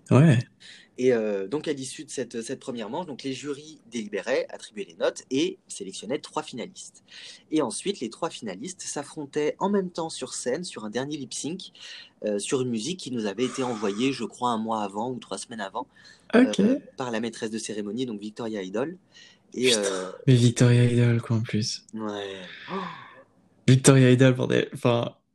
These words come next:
Speaker 1: je sais pas, genre, je sais pas, vous qui nous écoutez, je sais pas si vous vous rendez compte, genre, mais les noms, genre, quand t'es un petit gay à Lyon,
Speaker 2: <laughs>
Speaker 1: t'as genre des noms comme
Speaker 2: Ouais.
Speaker 1: ça. T'as, t'as Chantal, la nuit.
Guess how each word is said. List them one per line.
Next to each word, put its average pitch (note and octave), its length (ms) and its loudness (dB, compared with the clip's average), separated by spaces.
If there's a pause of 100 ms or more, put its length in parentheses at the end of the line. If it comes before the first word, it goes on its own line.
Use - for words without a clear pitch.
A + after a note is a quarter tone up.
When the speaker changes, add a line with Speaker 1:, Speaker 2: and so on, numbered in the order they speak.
(100)
Speaker 1:
je B2+ 80 0
sais C3+ 140 4
pas, G3 200 8
genre, B2 300 2
je - 100 -8
sais C#3+ 120 -8
pas, F3 200 0
vous C#3 340 -4
qui F3 160 -2
nous C3 240 2
écoutez, C3 300 0
je C3+ 80 -8
sais A#2+ 80 -6
pas C3+ 160 -2
si B2 160 -8
vous A2+ 80 -12
vous A2+ 120 0
rendez A2+ 240 -8
compte, D#3 240 -6
genre, A#2+ 200 0
mais A2+ 100 -12
les B2 200 -12
noms, C#3 340 0
genre, A#2+ 280 -2 (920)
quand D3 160 6
t'es A#3+ 120 6
un F3+ 120 10
petit - 340 0
gay C#3+ 220 6
à A#2 120 4
Lyon, A#2 420 2
Speaker 2:
<laughs> - 340 -10
Speaker 1:
t'as B2+ 120 8
genre D3+ 200 8
des C3+ 200 8
noms B2+ 360 8 (380)
comme A2+ 140 6
Speaker 2:
Ouais. A2 40 4
Speaker 1:
ça. G#2 260 4
T'as, G#2+ 340 2
t'as A2+ 220 2
Chantal, A#2+ 580 0 (200)
la A#2+ 140 4
nuit. A#2 320 2